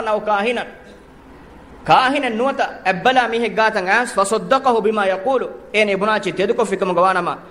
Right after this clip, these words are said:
ಫಕದ್ ಕಫರ ಬಿಮಾ ಉನ್ಸಿಲ ಅಲಾ ಮುಹಮ್ಮದ್.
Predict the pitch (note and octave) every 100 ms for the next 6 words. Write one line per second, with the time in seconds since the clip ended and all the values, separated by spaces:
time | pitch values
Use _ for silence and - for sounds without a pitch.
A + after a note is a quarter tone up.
0 | - - - - G3 G#3 A3 F3 F#3 G#3+
1 | A3 F#3+ F#3 G3 E3+ D3+ G3 A3+ F3+ F#3
2 | D3+ F3+ F#3+ E3+ D3+ A3 B3+ F3